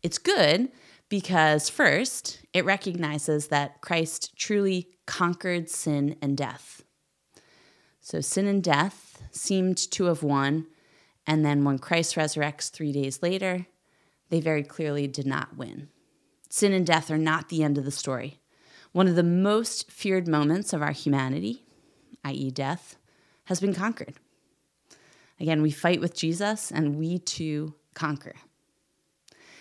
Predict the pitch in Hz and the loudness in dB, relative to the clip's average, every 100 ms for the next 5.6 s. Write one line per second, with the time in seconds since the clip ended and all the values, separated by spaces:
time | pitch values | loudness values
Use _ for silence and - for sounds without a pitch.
0 | - - 294 294 269 190 175 - 240 247 | -12 -4 -2 2 2 4 2 2 2 2
1 | 208 190 196 180 196 190 - 175 180 - | 0 0 0 0 -4 -4 -4 -4 -4 -2
2 | 185 175 - - 185 202 190 180 160 151 | -2 -2 -10 -4 -4 -2 -2 -2 -2 -2
3 | 151 - 151 - 143 82 - _ _ _ | -4 -4 -6 -4 -6 -8 -16 _ _ _
4 | _ _ _ _ _ - 175 208 214 262 | _ _ _ _ _ -4 -2 0 2 2
5 | 247 247 190 170 147 185 | 4 2 2 0 0 -4